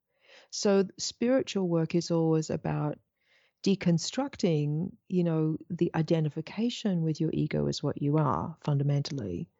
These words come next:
And so really what we're talking about is learning how to unwind fear,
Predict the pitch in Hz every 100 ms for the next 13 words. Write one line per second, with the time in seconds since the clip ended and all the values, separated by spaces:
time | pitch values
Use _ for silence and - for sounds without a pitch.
0 | _ _ - - _ _ 196 196 214 208
1 | 208 - - 196 285 262 185 165 175 175
2 | 196 185 165 151 143 151 156 _ 190 180
3 | 170 - 170 180 196 214 214 180 160 156
4 | 156 160 - - 170 - 160 156 147 147
5 | 147 147 - _ - 233 170 139 139